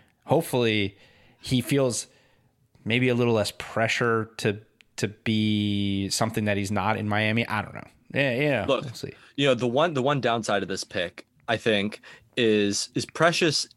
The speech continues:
Speaker 2: i-, in, in a specific way added to something the Heat have a lot of,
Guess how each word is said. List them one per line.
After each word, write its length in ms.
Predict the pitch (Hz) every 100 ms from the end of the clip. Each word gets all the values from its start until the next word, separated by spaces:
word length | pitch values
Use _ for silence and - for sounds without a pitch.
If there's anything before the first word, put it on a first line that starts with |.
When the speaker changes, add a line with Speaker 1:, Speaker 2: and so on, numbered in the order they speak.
| -
Speaker 2:
i-, 140 | 135 -
in, 160 | 135 -
in 120 | 135
a 40 |
specific 640 | 123 - - 139 - 160
way 360 | 117 113 104 101 -
added 500 | - 123 123 117 117 - - _ _
to 320 | - 123 117
something 320 | 110 123 117
the 80 | 117
Heat 220 | 101 143
have 160 | 107 107
a 40 |
lot 280 | 95 90 92
of, 220 | - -